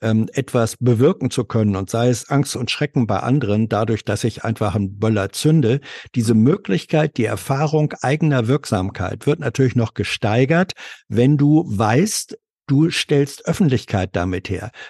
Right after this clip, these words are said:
Das gibt dann auch wieder Feedbacks von anderen, die sagen, „Ah, geiles Video, scharfe Sache, die du da gemacht hast.“ Das ist sozusagen diese TikTokisierung, wie du es nennst,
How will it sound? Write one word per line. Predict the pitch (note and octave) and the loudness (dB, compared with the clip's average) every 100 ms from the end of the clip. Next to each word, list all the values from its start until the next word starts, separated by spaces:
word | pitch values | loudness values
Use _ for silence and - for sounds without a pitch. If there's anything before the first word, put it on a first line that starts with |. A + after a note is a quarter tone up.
| - | -2
Das | A#2 | -2
gibt | - F#3 - | 0 -2 0
dann | D3+ | 0
auch | C#3+ C3 | 0 -2
wieder | A#2+ G#2+ | 0 0
Feedbacks | F2 - G3 E2+ A2 - | 0 -2 -2 -2 -2 -2
von | A#2+ F#2+ | -2 -2
anderen, | - D#3+ C3+ | -4 -4 -2
die | B2+ | -4
sagen, | D3+ | -2
„Ah, | D4+ C#4+ - | 0 0 -4
geiles | F3 F3 E3 C#3+ | -6 -2 0 0
Video, | D3+ D3+ B2 A2 | 0 2 0 0
scharfe | C3+ - G3 F#3 F#3 | -2 0 2 0 0
Sache, | E3 D3 | 0 2
die | C#3 | 4
du | A2+ | 4
da | A2 | 2
gemacht | G2+ G#2 G#2 | 0 -2 -4
hast.“ | G2+ - - - - | -8 -12 -18 -20 -4
Das | C#3+ C#3+ | -2 -2
ist | F3 E3 | -2 -2
sozusagen | - C3 C#3+ C#3 B2 B2+ C3 C3+ C3+ | -2 0 0 0 0 2 2 2 2
diese | A#2 A2+ A2 G#2+ | 0 0 0 0
TikTokisierung, | - D3+ - D3 B2 A2+ C#3+ E3 D#3+ | -2 -4 -2 -2 -2 0 2 2 0
wie | - | 0
du | C3 | 2
es | C3+ C3 | 2 2
nennst, | B2+ C3+ | 2 2